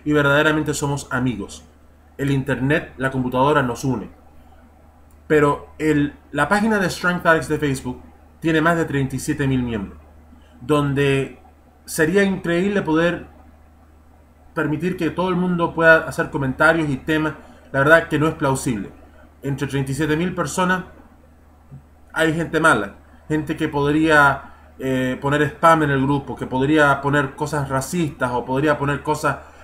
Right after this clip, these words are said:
eh, ilegales o hacer cosas para sabotajear al grupo.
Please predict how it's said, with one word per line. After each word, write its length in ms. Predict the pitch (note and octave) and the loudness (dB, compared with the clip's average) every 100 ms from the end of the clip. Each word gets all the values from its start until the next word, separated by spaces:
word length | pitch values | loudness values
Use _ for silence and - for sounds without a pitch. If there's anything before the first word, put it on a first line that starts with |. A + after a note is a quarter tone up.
| - | -14
eh, 200 | B2+ B2+ C3 | -6 -4 -2
ilegales 720 | C#3 C3 C#3+ D#3+ D#3 C3+ B2 | 0 0 2 4 4 4 0
o 240 | B2 A#2 - - - | 0 -2 -4 -12 -6
hacer 260 | C3+ F#3 | -2 -2
cosas 300 | F#3 F#3+ F#3 | -2 -2 -2
para 320 | - D3 C#3 | 2 2 2
sabotajear 600 | - D3+ C#3 C3+ B2+ E3+ | 0 0 0 -2 -2 2
al 120 | D#3+ D3 | 4 4
grupo. 360 | D3+ - - | 2 0 -10